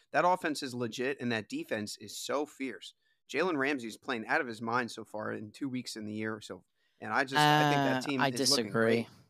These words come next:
Speaker 2: I, I
Speaker 1: But
Speaker 2: don't know. I
Speaker 1: I don't think
Speaker 2: disagree.
Speaker 1: they can beat the Bucs. The Bucs, it's one thing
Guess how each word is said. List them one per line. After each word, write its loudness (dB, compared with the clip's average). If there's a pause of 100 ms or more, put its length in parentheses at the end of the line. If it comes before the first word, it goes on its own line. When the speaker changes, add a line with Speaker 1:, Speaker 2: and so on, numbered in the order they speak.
(140)
Speaker 2:
I, 2
I 6
Speaker 1:
But 4
Speaker 2:
don't 4
know. 0 (300)
I -2
Speaker 1:
I 0
don't 0
think 2
Speaker 2:
disagree. 0
Speaker 1:
they 0
can -6
beat -4
the -8
Bucs. -4
The -10
Bucs, -4 (840)
it's -4
one 2
thing 0